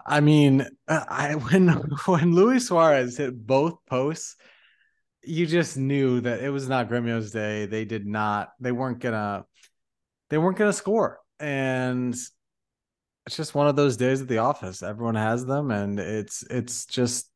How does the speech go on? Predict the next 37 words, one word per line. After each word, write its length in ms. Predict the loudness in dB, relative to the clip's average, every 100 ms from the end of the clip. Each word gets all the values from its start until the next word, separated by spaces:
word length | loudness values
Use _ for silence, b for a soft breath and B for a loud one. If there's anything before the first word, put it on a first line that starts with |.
| _
it's 220 | -6 -2
really 220 | 4 6 6
unfortunate. 680 | 4 4 2 4 2 2 B B B _
Uh, 340 | 2 6 6
Gremio, 380 | 6 4 6 6
I 80 | 6
think, 320 | 4 0 -2 -6
uh, 420 | -2 0 -2 -2
when 120 | -2
you 120 | -2
look 160 | -2 -4
at 80 | -10 -10
the 80 | -10
shots 580 | -6 0 2 4 2 -2
and 180 | -6 -4
the, 60 |
and 340 | -6 -6 -6 -2
the 140 | -2
shots 320 | 0 0 0
on 140 | 0 0
target, 340 | 2 2 2
I 80 | 0
think 240 | 0 -2
double 320 | 2 2 4 4
the 80 |
chances 540 | 2 0 -2 -4 -8 -6
Flamengo 420 | -4 -2 0 0
had 260 | 0 0 -2
shots 280 | -4 -4
on 100 | -6
target, 480 | -4 -4 -2 -2 -4 -8 b b _
um, 580 | -4 0 2 2 0 -4
way 320 | -4 2 4 4
more 260 | 2 2
than 160 | 0 0
double, 500 | -2 0 -2 -2 -6
uh, 340 | -8 -6 -6